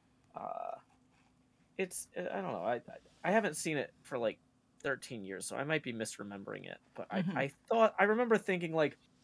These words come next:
Speaker 1: that was an interesting narrative choice.
Speaker 2: Yeah,
Speaker 1: But I
Speaker 2: I
Speaker 1: don't,
Speaker 2: can see that.
Speaker 1: I don't know which one that was where they started bridging them like that.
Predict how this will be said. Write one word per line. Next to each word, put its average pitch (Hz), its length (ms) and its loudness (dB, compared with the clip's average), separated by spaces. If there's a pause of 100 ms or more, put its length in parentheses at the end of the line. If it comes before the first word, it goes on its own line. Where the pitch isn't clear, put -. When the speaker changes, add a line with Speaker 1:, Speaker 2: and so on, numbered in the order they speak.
Speaker 1:
that 170 180 8
was 160 140 4
an 143 100 0
interesting 131 640 -2
narrative 101 640 0
choice. - 680 -12 (2250)
Speaker 2:
Yeah, 302 200 10
Speaker 1:
But - 100 0
I 113 60 6
Speaker 2:
I 123 40 8
Speaker 1:
don't, 151 200 6
Speaker 2:
can 147 100 0
see 185 140 -2
that. 165 140 -8
Speaker 1:
I 151 60 4
don't 156 200 4
know 139 80 8
which 127 340 0
one 113 320 -2 (100)
that 104 200 -4
was 107 400 -4
where 104 100 -8
they 98 180 -6 (100)
started 95 360 -10
bridging 98 400 -12
them 98 160 -12
like - 200 -14
that. - 180 -18